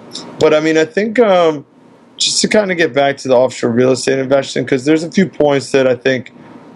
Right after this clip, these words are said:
are very advantageous for people, um, who, uh, who are,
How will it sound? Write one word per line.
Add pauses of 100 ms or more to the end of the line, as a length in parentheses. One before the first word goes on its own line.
(100)
are
very
advantageous
for
people, (560)
um, (500)
who,
uh,
who
are,